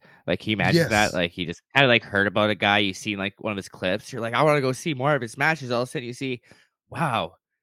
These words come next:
Speaker 1: I have five hundred matches to watch. Oh, I better
Speaker 2: Exactly.
Speaker 1: get comfy."
Speaker 2: 'Cause, like, um, they had, not too long ago, they merged the I W G P Intercontinental title with the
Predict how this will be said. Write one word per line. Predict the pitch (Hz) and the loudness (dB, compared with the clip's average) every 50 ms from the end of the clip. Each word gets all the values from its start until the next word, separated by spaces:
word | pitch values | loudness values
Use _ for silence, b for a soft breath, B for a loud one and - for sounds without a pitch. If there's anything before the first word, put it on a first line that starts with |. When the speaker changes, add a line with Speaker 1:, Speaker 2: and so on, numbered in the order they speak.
| _ _ _ _ _ - | _ _ _ _ _ -8
Speaker 1:
I | 110 110 | -6 -4
have | 107 101 - _ _ | -4 -6 -6 _ _
five | 104 107 107 - | -2 -2 -2 -2
hundred | 117 113 107 107 98 | -6 -8 -10 -8 -6
matches | 92 90 92 98 - 104 98 - | -6 -6 -6 -6 -8 -12 -16 -14
to | - - | -16 -14
watch. | 87 92 90 90 90 90 - - - - - - _ _ _ _ _ _ _ _ _ - | -10 -4 -2 -2 -2 -4 -6 -8 -12 -12 -12 -16 _ _ _ _ _ _ _ _ _ -8
Oh, | 98 104 98 90 | -4 -2 -2 -2
I | 87 107 | -2 -2
better | 104 95 87 | -4 -4 -6
Speaker 2:
Exactly. | |
Speaker 1:
get | 80 73 - | -8 -10 -10
comfy." | - 87 92 - _ 80 78 85 - - _ _ _ B B B _ _ _ _ _ _ _ _ _ | -10 -12 -12 -10 _ -12 -12 -12 -14 -20 _ _ _ B B B _ _ _ _ _ _ _ _ _
Speaker 2:
'Cause, | - 143 127 110 | -6 -6 -4 -2
like, | 120 117 113 110 95 - | -2 -2 -2 -2 -2 -4
um, | 110 107 104 98 95 95 92 | -4 -2 -2 -4 -4 -4 -4
they | 113 120 120 117 | -4 -2 -2 -4
had, | 113 110 113 113 104 - _ _ _ _ _ _ _ _ _ _ _ 95 | -4 -6 -6 -8 -10 -10 _ _ _ _ _ _ _ _ _ _ _ -14
not | 110 127 147 160 151 - | -8 -4 -4 -4 -4 -4
too | 151 147 | -6 -4
long | 135 135 139 139 127 | -2 -2 -2 -2 -2
ago, | 120 110 113 110 | -2 -2 -2 -2
they | 101 101 110 107 | 0 0 -2 0
merged | 101 98 98 101 110 117 120 117 113 110 107 95 - - - - - _ - _ _ _ _ _ _ _ _ | 0 0 0 0 2 2 2 2 0 0 -2 -4 -6 -10 -14 -16 -18 _ -20 _ _ _ _ _ _ _ _
the | 92 76 | -6 -4
I | 78 104 110 113 | -2 -2 -2 -2
W | 113 113 104 110 104 | -4 -4 -4 -4 -4
G | 87 98 107 107 | -4 -6 -8 -8
P | - - - 107 104 101 98 95 90 - _ _ - | -8 -10 -10 -8 -6 -4 -4 -6 -6 -10 _ _ -10
Intercontinental | 110 - - 113 - - 120 110 - 107 107 107 110 104 - 104 | -8 -8 -8 -8 -6 -4 -6 -6 -4 -6 -6 -6 -6 -6 -6 -8
title | - - - 101 95 92 90 87 87 87 - _ _ _ _ _ _ _ _ | -8 -4 -2 -2 -2 0 -2 -4 -6 -8 -10 _ _ _ _ _ _ _ _
with | 92 95 87 - | -4 -4 -4 -2
the | 95 90 85 - | -2 -4 -4 -4